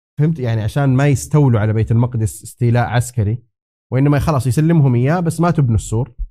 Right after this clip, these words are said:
وفي اشتراطات معينة وكذا وإلى آخره، وفي بعض ال-، يعني اشتراطات على أساس، وبالفعل سلم بيت المقدس. طيب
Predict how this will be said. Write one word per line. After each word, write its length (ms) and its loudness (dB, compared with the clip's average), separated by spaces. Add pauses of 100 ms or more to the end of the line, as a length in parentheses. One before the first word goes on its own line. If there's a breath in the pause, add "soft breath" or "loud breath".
(580)
وفي 400 0
اشتراطات 580 -2
معينة 380 0
وكذا 280 -2
وإلى 220 -6
آخره، 220 -6
وفي 180 -2
بعض 220 2
ال-، 320 -2
يعني 180 -2
اشتراطات 500 -2
على 100 -2
أساس، 260 -8 (400)
وبالفعل 420 2
سلم 300 2
بيت 160 2
المقدس. 380 -4
طيب 360 -2